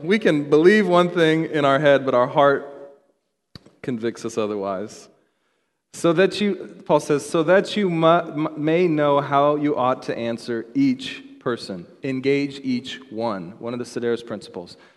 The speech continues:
Every conversation will be unique. Every relationship is unique. That's the definition of wisdom versus knowledge.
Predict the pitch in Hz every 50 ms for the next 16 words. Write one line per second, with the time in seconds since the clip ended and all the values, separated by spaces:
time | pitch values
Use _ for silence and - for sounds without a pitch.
0 | _ _ _ _ _ - 135 143 143 180 170 - 180 165 160 180 - - 165 160
1 | - 170 165 165 151 147 156 170 165 147 127 120 120 113 - - 117 127 135 170
2 | 170 175 165 151 147 151 - - 156 - - 151 - 151 143 131 147 160 151 131
3 | 120 117 117 110 - - - - _ _ _ _ _ _ _ _ _ - - 139
4 | 160 165 - - 196 156 147 143 143 151 139 135 131 - 160 151 151 135 135 151
5 | 185 202 202 - - 147 131 127 139 127 127 139 139 - 156 147 143 147 165 180
6 | 185 175 139 107 90 85 - - - -